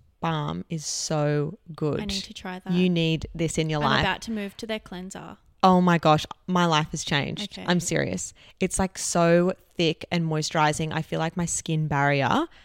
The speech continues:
Speaker 1: has, like, been repaired
Speaker 2: Very
Speaker 1: overnight.
Speaker 2: protected.
Speaker 1: I'm serious. It feels so good.
Speaker 2: Yeah,
Speaker 1: And then
Speaker 2: wow.
Speaker 1: you need, obviously, a good lip balm.
Speaker 2: Mm-hmm.
Speaker 1: I love Lino Lips at the moment. I don't know
Speaker 2: I
Speaker 1: what you
Speaker 2: am a
Speaker 1: use.
Speaker 2: Laneige or Laneige.
Speaker 1: Oh, yep,
Speaker 2: I
Speaker 1: yep.
Speaker 2: don't know how you say that, but it's, like, the sleeping
Speaker 1: Laneige.
Speaker 2: lip mask.
Speaker 1: Yeah.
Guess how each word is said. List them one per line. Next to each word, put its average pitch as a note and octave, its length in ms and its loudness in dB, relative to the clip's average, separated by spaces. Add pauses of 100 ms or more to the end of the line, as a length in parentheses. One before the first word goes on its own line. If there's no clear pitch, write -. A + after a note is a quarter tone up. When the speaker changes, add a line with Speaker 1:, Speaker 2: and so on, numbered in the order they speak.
Speaker 1:
has, E3 240 -2
like, D#3 180 0
been D3+ 200 0
repaired E3 340 2
Speaker 2:
Very D#3 120 4
Speaker 1:
overnight. - 260 0
Speaker 2:
protected. A3+ 480 0
Speaker 1:
I'm G3 200 8
serious. F3+ 480 4
It D3+ 120 -6
feels D#3+ 180 2
so D3+ 240 0
good. D3 220 0
Speaker 2:
Yeah, G3 100 2
Speaker 1:
And F#3 100 6
then F#3 120 6
Speaker 2:
wow. F#3+ 60 4
Speaker 1:
you F#3+ 100 4
need, F#3 200 4
obviously, E3 460 0
a - 80 -2
good D#3 220 -2
lip D#3 180 -4
balm. D3 360 -2
Speaker 2:
Mm-hmm. G#3+ 260 -4
Speaker 1:
I F3 160 8
love F#3 200 4
Lino D#3+ 280 -2
Lips - 260 -6
at - 80 -6
the - 80 -6
moment. E3 460 -2 (380)
I F#3+ 160 -2
don't G3 100 2
know G3 80 4
Speaker 2:
I - 20 2
Speaker 1:
what F#3+ 120 2
you - 40 -2
Speaker 2:
am - 60 -2
a D#3+ 280 0
Speaker 1:
use. A#3 260 -6
Speaker 2:
Laneige G3 680 -10
or G3 160 -8
Laneige. F#3+ 440 -8
Speaker 1:
Oh, E3+ 80 0
yep, D#3 240 -2
Speaker 2:
I - 300 -10
Speaker 1:
yep. E3 80 0
Speaker 2:
don't - 60 -6
know G3 60 -10
how G3 80 -10
you F#3+ 80 -10
say - 220 -12
that, - 260 -16
but G#3+ 100 -10
it's, G3+ 160 -10
like, G3+ 140 -12
the G3+ 100 -12
sleeping F3+ 400 -6 (280)
Speaker 1:
Laneige. G3 80 -8
Speaker 2:
lip F3+ 160 -10
mask. F3 420 -12
Speaker 1:
Yeah. D#3 340 0